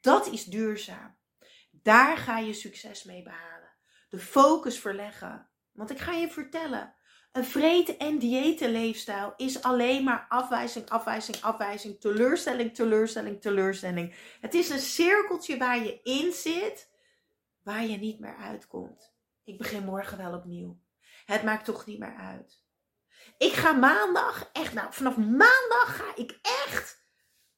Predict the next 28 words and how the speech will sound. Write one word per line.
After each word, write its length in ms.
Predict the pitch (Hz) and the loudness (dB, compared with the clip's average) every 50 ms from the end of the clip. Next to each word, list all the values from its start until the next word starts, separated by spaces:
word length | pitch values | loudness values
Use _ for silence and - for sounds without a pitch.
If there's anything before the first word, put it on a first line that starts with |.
| _ _ | _ _
ik 80 | - - | -4 -2
haal 140 | - - | 0 0
allemaal 260 | - - 370 370 392 - | 2 4 4 6 6 4
gezonde 440 | - - - - 330 311 339 320 | 4 2 0 0 0 2 2 0
dingen 340 | 240 302 277 311 339 320 285 | 0 0 -2 -2 -2 -2 -2
in 60 | 302 | -2
huis. 220 | 339 349 349 311 - | -4 -4 -4 -4 -4
Vanaf 180 | - 247 - | -6 -4 -2
maandag 560 | 214 214 240 311 359 - 339 339 294 277 - - | 0 0 2 4 4 4 4 2 0 -2 -4 -6
ga 100 | - 370 | -8 -10
ik 140 | 240 233 | -10 -10
dat 140 | - 214 - | -10 -12 -12
echt 280 | - 226 214 - - 185 | -12 -12 -12 -12 -10 -10
doen. 300 | 165 165 151 - - _ _ _ _ _ _ _ _ _ _ _ _ _ _ _ _ _ _ _ _ _ _ | -10 -10 -10 -12 -16 _ _ _ _ _ _ _ _ _ _ _ _ _ _ _ _ _ _ _ _ _ _
Zal 180 | _ - 262 | _ -6 -4
ik 100 | 311 311 | -4 -2
jou 180 | 302 302 302 294 | -2 -2 -2 -2
iets 140 | 262 - - | -4 -4 -4
leuks 260 | 277 285 294 277 - | -4 -4 -4 -6 -10
vertellen? 600 | - 269 269 - - 247 240 247 277 311 294 - _ _ - | -12 -14 -12 -12 -12 -10 -10 -10 -10 -10 -14 -18 _ _ -8
Als 160 | 226 233 220 | -4 -2 0
jij 240 | 233 240 254 311 311 | 2 2 2 2 0
bij 120 | 285 240 | 0 0
mij 320 | 226 226 226 233 - - | 0 0 0 0 -2 -6
een 100 | 233 220 | -10 -12
traject 460 | - - 220 220 214 220 220 214 - - | -12 -12 -12 -12 -10 -10 -12 -12 -14 -16
gaat 240 | - 208 196 185 | -14 -14 -10 -6
doen, 360 | 208 208 190 180 185 220 - | -4 -4 -4 -4 -8 -10 -16